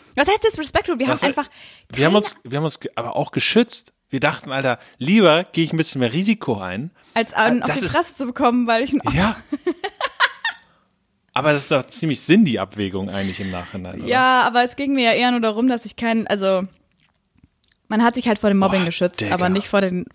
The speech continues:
Speaker 1: fünfzig K M H schnell fahrenden Autos, die mich hätten umrasen können. Ich hab eine halbe Stunde jeden Tag bin ich mit dem Fahrrad gefahren zu meiner
Speaker 2: Oh.
Speaker 1: Schule. Es war berechtigt, dass meine Mutter wollte, dass ich einen scheiß Helm trage morgens,
Speaker 2: Natürlich.
Speaker 1: wenn's dunkel ist im Winter.
Speaker 2: Aber du hast ihn halt dann kurz
Speaker 1: Ich hab
Speaker 2: vor
Speaker 1: ihn
Speaker 2: der
Speaker 1: halt
Speaker 2: Ecke
Speaker 1: kurz vorher
Speaker 2: ausgezogen.
Speaker 1: abgezogen, so wie Vanessa und Miriam auch.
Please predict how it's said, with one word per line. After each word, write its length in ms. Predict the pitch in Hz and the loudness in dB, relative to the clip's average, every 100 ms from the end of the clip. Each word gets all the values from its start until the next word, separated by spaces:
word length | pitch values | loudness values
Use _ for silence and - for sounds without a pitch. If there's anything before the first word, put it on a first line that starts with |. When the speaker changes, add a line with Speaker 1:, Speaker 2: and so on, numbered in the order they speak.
| - | -6
Speaker 1:
fünfzig 440 | - 220 - - | -2 0 -2 -2
K 100 | 214 | 0
M 140 | 185 | 2
H 140 | 190 208 | 2 2
schnell 220 | 190 196 | 2 0
fahrenden 360 | 196 190 185 160 | 2 -2 0 0
Autos, 260 | 185 196 | 0 -2
die 80 | - | -2
mich 160 | 180 185 | -4 -4
hätten 200 | 185 - | -6 0
umrasen 460 | 208 202 175 170 | 2 2 2 0
können. 200 | 170 170 - | -2 -4 -4
Ich 120 | 240 | -4
hab 120 | 233 | 0
eine 140 | 285 | 0
halbe 300 | 247 247 294 | 2 2 2
Stunde 280 | 302 285 294 | 0 0 0
jeden 200 | 262 254 | 2 0
Tag 160 | 240 - | -2 -2
bin 80 | 240 | 0
ich 60 | |
mit 80 | 233 | 0
dem 40 | 220 | -2
Fahrrad 240 | 240 254 | -4 -4
gefahren 380 | 220 - 180 202 - - - | -6 -8 -6 -8 -10 -20 -8
zu 120 | 277 | 2
meiner 200 | 277 233 | 4 4
Speaker 2:
Oh. 20 | |
Speaker 1:
Schule. 380 | - 262 214 160 - - - | 2 0 0 -2 -6 -18 -2
Es 60 | |
war 80 | 254 | 2
berechtigt, 480 | 247 208 247 - 240 | 2 2 0 0 -4
dass 100 | 220 | 0
meine 180 | 220 214 | 2 4
Mutter 260 | 220 233 185 | 2 0 0
wollte, 220 | 202 220 | 0 0
dass 140 | 202 | -4
ich 60 | - | -6
einen 100 | 185 | -4
scheiß 420 | - - 240 - | -4 -2 -4 -2
Helm 220 | 247 294 | 0 0
trage 340 | 302 - 151 156 | -2 -4 -4 -4
morgens, 160 | 160 151 | -2 0
Speaker 2:
Natürlich. 240 | 202 196 | 2 0
Speaker 1:
wenn's 180 | 180 170 | 0 -2
dunkel 260 | 170 170 160 | -4 -6 -6
ist 140 | 160 | -8
im 60 | 160 | -2
Winter. 120 | 147 | 0
Speaker 2:
Aber 120 | 107 | 4
du 60 | 104 | 4
hast 140 | 101 | 2
ihn 100 | 110 | -2
halt 180 | 101 98 | -2 -2
dann 180 | 104 101 | -2 -4
kurz 180 | - 107 | -4 0
Speaker 1:
Ich 60 | 220 | 2
hab 60 | |
Speaker 2:
vor 60 | 214 | 4
Speaker 1:
ihn 20 | |
Speaker 2:
der 80 | 220 | 4
Speaker 1:
halt 100 | 202 | 4
Speaker 2:
Ecke 80 | 208 | 2
Speaker 1:
kurz 120 | 190 | 2
vorher 160 | - 160 | 2 0
Speaker 2:
ausgezogen. 440 | - 285 294 285 277 | 0 0 0 2 2
Speaker 1:
abgezogen, 40 | |
so 280 | 247 214 208 | 0 -2 -2
wie 260 | 214 208 185 | -2 -4 -2
Vanessa 400 | 190 208 220 196 | -2 -2 -4 -4
und 140 | 190 | -4
Miriam 260 | 208 196 175 | -4 -4 -2
auch. 240 | 226 269 | -2 -4